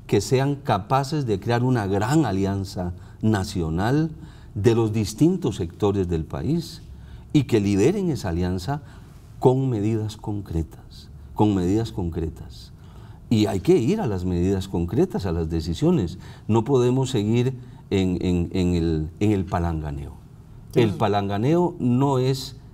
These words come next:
Speaker 1: la política de nuestro tiempo.
Speaker 2: La
Speaker 1: Ta-,
Speaker 2: última, la
Speaker 1: tal
Speaker 2: última
Speaker 1: vez lo fue antes, <laughs> en algún momento en que se podía palanganear algunas cosas,
Speaker 2: Ujú.
Speaker 1: pero es que ahora hemos llegado a un punto en donde estamos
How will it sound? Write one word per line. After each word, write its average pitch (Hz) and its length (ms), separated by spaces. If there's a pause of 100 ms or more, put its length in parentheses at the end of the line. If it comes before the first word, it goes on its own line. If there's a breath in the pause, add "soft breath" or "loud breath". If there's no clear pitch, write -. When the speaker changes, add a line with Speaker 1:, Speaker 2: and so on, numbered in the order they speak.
(160)
Speaker 1:
la 107 240
política 110 680
de 104 200
nuestro 87 340
tiempo. 80 480 (260)
Speaker 2:
La 139 120
Speaker 1:
Ta-, 165 80
Speaker 2:
última, 185 160
la - 60
Speaker 1:
tal 139 100 (160)
Speaker 2:
última 95 100
Speaker 1:
vez 139 80
lo 170 100
fue 156 200
antes, 156 440 (140)
<laughs> - 100
en 113 160
algún 107 320
momento 131 480
en 101 60
que 95 100
se 92 120
podía 98 360
palanganear 98 680
algunas 92 420
cosas, 156 320
Speaker 2:
Ujú. - 80 (260 loud breath)
Speaker 1:
pero 113 160
es 131 120
que - 80
ahora 156 340
hemos 151 220
llegado 123 340
a 123 40
un 127 160
punto 107 520 (320 loud breath)
en 95 180
donde 92 240
estamos 110 460